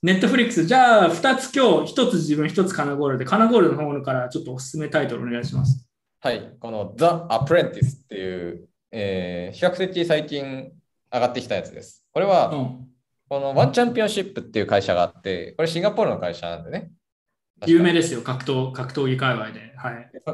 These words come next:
Speaker 1: そう、格闘技界の、まあ、最、最大手のメディア。
Speaker 2: まあ、最大手の一つだね。うん。
Speaker 1: そうだよ。
Speaker 2: ユーエフシーとか、ワンチャンピオンシップとかあるんだけど。うん。
Speaker 1: そう。で、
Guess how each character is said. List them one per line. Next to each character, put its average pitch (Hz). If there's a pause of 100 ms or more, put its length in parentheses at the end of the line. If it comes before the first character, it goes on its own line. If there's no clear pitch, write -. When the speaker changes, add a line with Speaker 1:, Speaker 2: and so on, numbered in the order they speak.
(120)
Speaker 1:
そ 123
う、 107
格 -
闘 196
技 190
界 180
の、 156
ま 104
あ、 -
最、 127
最 135
大 127
手 - (520)
の 98
メ -
デ 214
ィ -
ア。 -
Speaker 2:
ま -
あ、 -
最 233
大 262
手 170
の 135
一 156
つ -
だ -
ね。 127
う 127
ん。 -
Speaker 1:
そ 120
う - (120)
だ 147
よ。 -
Speaker 2:
ユ 151
ー -
エ -
フ 156
シ 151
ー -
と 120
か、 -
ワ 139
ン 131
チ 139
ャ 131
ン 131
ピ 135
オ 131
ン 127
シ 131
ッ -
プ -
と -
か -
あ -
る -
ん -
だ -
け -
ど。 - (100)
う 131
ん。 123
Speaker 1:
そ 110 (200)
う。 -
で、 113